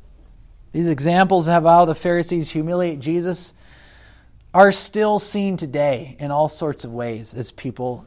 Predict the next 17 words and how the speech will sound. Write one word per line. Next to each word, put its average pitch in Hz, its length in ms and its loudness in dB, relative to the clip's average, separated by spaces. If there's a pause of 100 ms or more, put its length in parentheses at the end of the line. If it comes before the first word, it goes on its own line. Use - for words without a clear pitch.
try 120 300 -4
to 117 140 -12
quell 123 520 -6
the 135 100 -8
kingdom 127 380 -6
of 117 160 -12
God. 131 480 -10 (1600)
The 143 100 -6
devil's 170 440 6
people 165 340 0
have 147 80 0
been 147 160 -2
shown 135 380 -4
for 139 120 -4
what 131 220 -6
they 120 160 -8
are. 127 460 -8